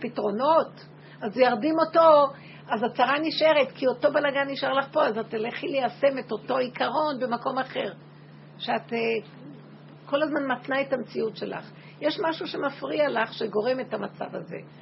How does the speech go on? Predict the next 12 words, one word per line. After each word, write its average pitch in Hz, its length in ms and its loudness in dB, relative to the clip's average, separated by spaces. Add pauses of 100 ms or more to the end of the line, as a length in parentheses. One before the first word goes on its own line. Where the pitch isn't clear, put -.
(160)
והילד 269 400 2
הזה 294 220 2
עכשיו, 285 260 -2
בהתנהגות 233 440 -4
שלו, 277 180 -4
מראה 247 380 0
את 190 40 -2
זה. 202 80 -6
מה 220 120 -4
הוא 254 120 -4
מראה 220 240 -2
לך? 202 160 -2